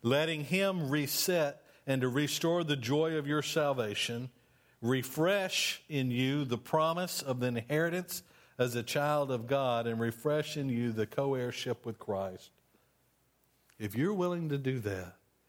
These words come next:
and you're willing to commit this year, I promise that I will commit to do everything within my power to help you.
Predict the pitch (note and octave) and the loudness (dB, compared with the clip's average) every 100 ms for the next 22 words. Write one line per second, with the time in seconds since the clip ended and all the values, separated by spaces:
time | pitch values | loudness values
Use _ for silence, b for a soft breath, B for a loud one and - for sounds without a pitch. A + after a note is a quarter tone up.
0 | b b b G#2+ G#2+ C#3 G#3 F#3 F3 E3 | b b b -2 0 0 2 0 -2 -2
1 | C3+ - - A2+ C3 D3 G2 F#2+ - - | -4 -4 -4 -2 0 0 -2 -6 -14 -20
2 | _ _ _ _ _ _ _ _ _ _ | _ _ _ _ _ _ _ _ _ _
3 | _ _ _ _ G2+ B2+ D#3 - D#3+ C3 | _ _ _ _ -4 -2 -2 -4 -4 -4
4 | G2+ F#2+ F#2 - _ _ _ _ _ _ | -4 -8 -12 -20 _ _ _ _ _ _
5 | _ _ _ - D3 D#3+ A#2+ A2 G#2+ - | _ _ _ -2 -2 0 0 0 -2 -2
6 | G#2+ B2 B2+ - A2 A2 G#2 G#2 G2 A2 | 0 0 -2 -4 -4 -4 -4 -6 -4 -4
7 | C#3 C#3+ C#3+ C#3 C#3 B2 C3+ B2+ B2 B2 | -2 -4 -4 -4 -4 -4 -2 -2 0 -2
8 | - G#2 F#2+ F#2+ F#2 - b b b b | -2 -6 -6 -10 -10 -14 b b b b
9 | - A2+ - D#3 - F2+ E2+ | -12 -10 -8 -10 -8 -10 -10